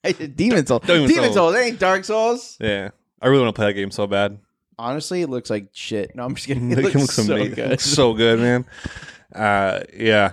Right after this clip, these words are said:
Speaker 2: I really, I'm, like, at a loss for words now to why there's no quality or quantity to buy.
Speaker 1: It's because everyone bought 'em for Cyberpunk and that went really good.
Speaker 2: <laughs> Dude, did you, you, you hear there's a lawsuit now, uh, from the investors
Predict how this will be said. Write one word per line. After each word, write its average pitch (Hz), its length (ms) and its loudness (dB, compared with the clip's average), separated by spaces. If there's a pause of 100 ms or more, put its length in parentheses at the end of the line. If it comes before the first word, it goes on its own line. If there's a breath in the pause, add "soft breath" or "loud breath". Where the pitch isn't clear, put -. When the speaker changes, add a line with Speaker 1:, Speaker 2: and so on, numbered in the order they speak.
Speaker 2:
I 110 100 -2
really, 107 460 2 (840)
I'm, 113 140 0
like, 113 140 2
at 107 80 4
a 98 40 4
loss 92 300 2
for 101 120 -6
words 95 300 -2
now 95 280 -2 (460)
to 107 100 -6
why 98 120 2
there's 98 200 0
no 101 140 0
quality 95 460 0
or 104 160 0
quantity 104 380 0
to 95 60 -2
buy. 92 360 2 (560 soft breath)
Speaker 1:
It's 135 140 -8
because 147 380 0
everyone 143 300 0
bought 117 160 2
'em 123 100 -4
for 120 100 -10
Cyberpunk 117 600 -10
and 110 120 -10
that 110 100 -8
went 104 140 -10
really 110 180 -6
good. 117 240 -6 (120)
Speaker 2:
<laughs> - 100 -20
Dude, 127 340 2
did 135 400 -4
you, 190 220 0
you, 190 160 0 (1000 loud breath)
you 123 80 2
hear 170 80 8
there's 131 140 2
a 113 60 6
lawsuit 107 520 4
now, 98 300 4
uh, 98 140 -4
from - 200 -6
the 110 100 4
investors 104 840 0